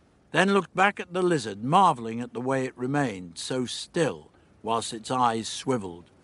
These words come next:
like the monoid's, darting back and forth to take in the scene around it. Then he shrugged and turned away to join the others in the conveyor.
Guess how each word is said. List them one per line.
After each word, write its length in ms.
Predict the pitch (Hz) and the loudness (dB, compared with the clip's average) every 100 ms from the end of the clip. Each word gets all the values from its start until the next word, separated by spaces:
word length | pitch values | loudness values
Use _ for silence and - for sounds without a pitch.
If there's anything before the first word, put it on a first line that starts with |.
| - | -12
like 260 | 95 104 - | -8 -8 0
the 100 | 165 | 2
monoid's, 600 | 170 120 90 87 85 - - - | 4 2 -6 -12 -14 -18 -18 -10
darting 380 | 123 123 127 127 | 2 2 2 -4
back 260 | 107 120 123 | -2 -4 -2
and 160 | 127 | -6
forth 320 | - 139 104 - | -2 -2 -2 -6
to 120 | 104 | -8
take 280 | 123 120 123 | -4 -2 -2
in 140 | 117 | -2
the 80 | 107 | -2
scene 340 | - 123 110 | -2 0 0
around 400 | 104 120 127 101 | 0 4 4 2
it. 240 | - _ - _ _ _ _ _ _ _ _ _ _ _ _ _ _ | -10 _ -20 _ _ _ _ _ _ _ _ _ _ _ _ _ _
Then 180 | 113 127 | -2 2
he 120 | 175 | 4
shrugged 540 | 185 - 151 165 165 - _ _ _ - - | 4 4 6 4 0 -18 _ _ _ -20 -8
and 180 | 120 120 | -4 -2
turned 300 | 139 143 147 | 2 2 4
away 280 | 156 135 98 | 4 4 2
to 140 | 110 | -6
join 320 | 101 117 113 | -2 0 2
the 120 | 120 131 | 2 2
others 300 | 110 92 101 | 0 -4 -6
in 140 | 98 | -6
the 80 | 101 | -6
conveyor. 640 | 113 110 120 110 82 | -2 0 0 -2 -6